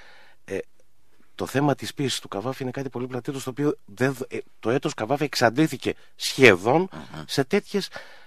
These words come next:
Speaker 1: κραυγαλαίες επιδερμικές συμπεριφορές που μόνο στη χώρα της Φέδρας Πορτοκαλέας, όπου πριονίζουμε το δέντρο που καθόμαστε, μπορούν να, ε, ε, αναπαραχθούν.
Speaker 2: Είναι χαρακτηριστικό ότι οι μεγάλοι μας ποιητές, και ενδεχομένως θα μου επιτρέψετε να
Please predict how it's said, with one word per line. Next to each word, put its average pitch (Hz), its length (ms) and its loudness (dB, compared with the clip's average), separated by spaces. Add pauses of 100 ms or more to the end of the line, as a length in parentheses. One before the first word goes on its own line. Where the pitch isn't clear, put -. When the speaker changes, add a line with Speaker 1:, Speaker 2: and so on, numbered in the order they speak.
(160)
Speaker 1:
κραυγαλαίες 139 1080 12
επιδερμικές 110 1000 2 (400)
συμπεριφορές 110 600 4
που - 260 0
μόνο 127 300 8
στη 107 140 4
χώρα 101 240 10
της - 120 -8
Φέδρας 90 340 0
Πορτοκαλέας, 85 560 -6 (440)
όπου 95 240 -4
πριονίζουμε 95 500 4
το 87 80 -8
δέντρο 87 260 -2
που - 60 -10
καθόμαστε, 87 400 -4
μπορούν 87 460 2
να, 90 160 -4
ε, 80 260 -8
ε, - 200 -14 (120)
αναπαραχθούν. 87 560 -6 (320)
Speaker 2:
Είναι 190 220 -2
χαρακτηριστικό 123 580 -2
ότι 123 120 -4
οι 143 40 -10
μεγάλοι 110 300 -4
μας 127 160 -10
ποιητές, 76 340 -10
και - 100 -14
ενδεχομένως 85 460 -8 (360)
θα 101 140 -6
μου 95 80 -6
επιτρέψετε 110 400 -6
να 92 180 -6